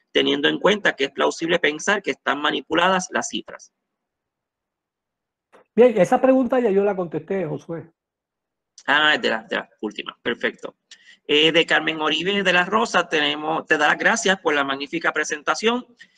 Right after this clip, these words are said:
Speaker 1: Eh, y de Juan Sebastián Campo Hernández, dice, "Buenos días, profesor. Al ser de Barranquilla una, al ser Barranquilla una importante ciudad portuaria a comienzos del siglo veinte,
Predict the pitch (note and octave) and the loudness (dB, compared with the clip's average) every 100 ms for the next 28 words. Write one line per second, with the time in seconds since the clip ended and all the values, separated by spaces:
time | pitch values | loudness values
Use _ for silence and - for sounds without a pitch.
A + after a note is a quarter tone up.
0 | _ - D3+ D3 D#3+ D3+ D#3 D3+ D3 C#3+ | _ 0 0 2 2 2 2 -2 0 -2
1 | C#3+ D#3 D3+ D3+ D3+ D3 D3+ D3+ F#3+ A3 | -2 -2 -4 -2 -2 -2 -4 0 0 0
2 | F#3 F3+ E3+ - D3 D3+ - D#3+ D3+ D3+ | 0 -2 -4 -14 -8 -6 -2 -2 -2 0
3 | E3 - D#3+ D#3 G#3+ A#3 A3 _ - - | -2 0 -4 -2 -2 -4 -6 _ -20 -6
4 | - D#3+ E3+ G3 G3+ G3+ G3 F#3+ G3 F#3+ | -2 0 2 2 2 2 0 -2 -4 -2
5 | E3+ D#3 D#3+ E3+ E3+ - _ D3+ C#3 E3 | 0 0 0 0 0 -4 _ -2 0 -2
6 | F3+ F#3 E3+ - E3+ D3+ C#3+ E3 F3 D#3+ | 0 0 -2 -4 -2 0 -2 -4 -2 -2
7 | - D#3+ E3 - D3+ C#3 - D3+ - D3+ | -2 -4 -6 -2 0 0 0 -4 -4 0
8 | G3 F3 B2+ B2 _ _ C#3+ - C#3 C#3+ | 2 2 -2 -4 _ _ -4 0 -2 -2
9 | E3 D#3+ - D3 D3+ E3+ G3 - C#3 | -4 -4 -4 -2 0 0 -2 -4 -6